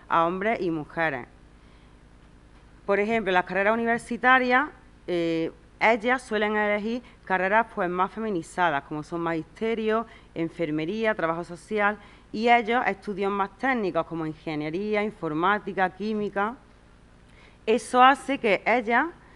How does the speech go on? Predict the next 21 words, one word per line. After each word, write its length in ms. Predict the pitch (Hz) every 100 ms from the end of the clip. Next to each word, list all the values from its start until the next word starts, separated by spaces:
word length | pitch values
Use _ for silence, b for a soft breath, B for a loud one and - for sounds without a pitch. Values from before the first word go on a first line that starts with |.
| b b
eh, 180 | 185 190 170
pues, 280 | 175 175 - - - - - -
tengan 340 | 202 220 233
menor 300 | 226 202 208
vocación 540 | 202 226 220 - 240 240
por 240 | 220 180
carreras 500 | 180 165 175 208 233
más 260 | 202 175 -
técnicas, 640 | 165 147 156 175 214 254 320 - - - - -
como 180 | - 165
son 220 | 156 185
las 100 | 190
matemáticas, 960 | 196 190 165 185 214 208 196 202 208 196
informática. 1000 | 170 - 156 160 190 208 208 185 196 220 - - - - - b b b
A 120 | - 185
la 140 | 185
misma 320 | 202 214 226
vez, 300 | 240 262 185
eso 320 | - 196 - 226
nos 140 | 226
conlleva 680 | - 226 220 233 254 247